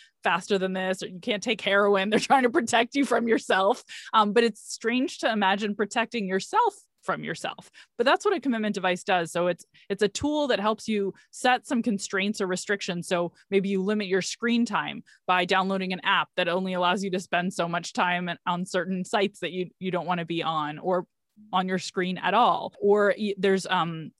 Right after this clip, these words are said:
commitment devices in the domain of saving that I find really interesting that you can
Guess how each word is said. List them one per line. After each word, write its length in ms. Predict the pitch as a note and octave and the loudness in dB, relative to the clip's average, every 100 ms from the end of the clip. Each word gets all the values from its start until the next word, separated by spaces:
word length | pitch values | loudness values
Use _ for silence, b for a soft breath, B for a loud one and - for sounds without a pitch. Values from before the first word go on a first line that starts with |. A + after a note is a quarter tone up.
| - | -6
commitment 280 | G#3 A3 G#3 | -2 0 2
devices 440 | G3 F#3+ G3 F#3+ | 2 2 0 -2
in 80 | F#3+ | -2
the 80 | F3+ | 0
domain 260 | F3 F3 | -2 -4
of 80 | E3+ | -6
saving 520 | - G3+ C4 G3+ D#3+ | 0 2 2 2 -2
that 120 | D#3+ | -2
I 80 | D#3+ | 0
find 340 | F3 E3+ E3+ D#3+ | 0 0 -2 -2
really 240 | E3+ E3 | -2 -2
interesting 500 | E3+ E3+ - F3+ F3 | -4 -6 -4 -4 -4
that 200 | E3 F#3 | -6 -8
you 80 | F3 | -8
can 320 | F#3 E3 | -6 -6